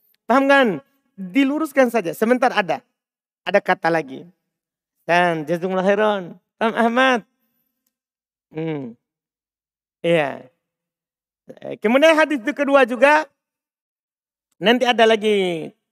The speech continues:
hadis ya. Ada kata amkana. Nabi mengokohkan.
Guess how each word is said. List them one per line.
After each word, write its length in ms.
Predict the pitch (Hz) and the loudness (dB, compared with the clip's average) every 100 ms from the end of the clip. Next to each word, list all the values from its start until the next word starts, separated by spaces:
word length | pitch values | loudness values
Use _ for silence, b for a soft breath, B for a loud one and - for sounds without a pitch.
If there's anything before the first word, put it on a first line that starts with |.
| _ - | _ -6
hadis 320 | 202 208 220 | -4 -2 0
ya. 160 | 220 240 _ _ _ _ _ _ _ _ _ _ 160 | 0 -2 _ _ _ _ _ _ _ _ _ _ -8
Ada 160 | 165 | -4
kata 320 | 185 180 175 - | -4 -4 -8 -4
amkana. 840 | - 214 185 165 _ - 151 139 104 _ _ _ _ _ _ _ _ _ - | -2 0 -2 -8 _ -16 -12 -14 -16 _ _ _ _ _ _ _ _ _ -14
Nabi 360 | 151 156 165 160 | -10 -6 -4 -2
mengokohkan. 1200 | 156 151 147 - 175 - _ - 147 123 101 | -4 -4 -6 -8 -10 -10 _ -14 -12 -12 -16